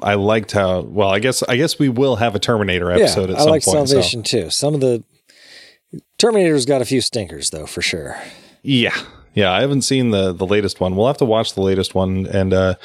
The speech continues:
Speaker 1: oh, that's right. We had talked about doing a Terminator episode for Dark Fate, and we just, I, I never even thought about it when Dark Fate came
Speaker 2: Yeah,
Speaker 1: out.
Speaker 2: I, I, I never got excited about it, unfortunately.
Speaker 1: Yeah.
Speaker 2: So, wah, wah.
Speaker 1: <laughs>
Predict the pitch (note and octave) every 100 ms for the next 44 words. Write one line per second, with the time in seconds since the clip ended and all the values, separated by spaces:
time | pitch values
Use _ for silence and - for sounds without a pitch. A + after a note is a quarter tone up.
0 | - - - G3+ A3 A3+ - A3+ G3+ A3
1 | C4 - E3+ A#3 C#3 G#2 A#2 A2 G2+ A#2
2 | G#2+ G2+ F#2+ G2 G2 - G2+ F#2+ F2 -
3 | G2+ F#2 F#2 F#2 - G2 F#2 - G2 F2
4 | F2+ B2 E3+ - _ _ _ _ - G2
5 | A#2+ - F#3 C3+ G#2+ G2+ G#2 - D#3 G3
6 | A#2 F#2 E2+ F#2 F#2+ F#2 - E2 - C3
7 | B2+ G#2+ F2 - - G#2+ A2+ G#2+ G#2 G2
8 | G2 F#2 G2+ F2+ F2 F#2 G2 G2+ - F2+
9 | D#2 C#2+ D#2 C#2 - _ _ _ _ G2+
10 | - - G#2+ A#2+ F#2+ - - _ _ _
11 | _ _ _ - - - _ _ _ _
12 | A#2+ B2 C3 G2+ A2 G#2+ A2 A2 A2 A2
13 | G#2 - A#2+ C#3 A#2+ A2+ B2 C3 - -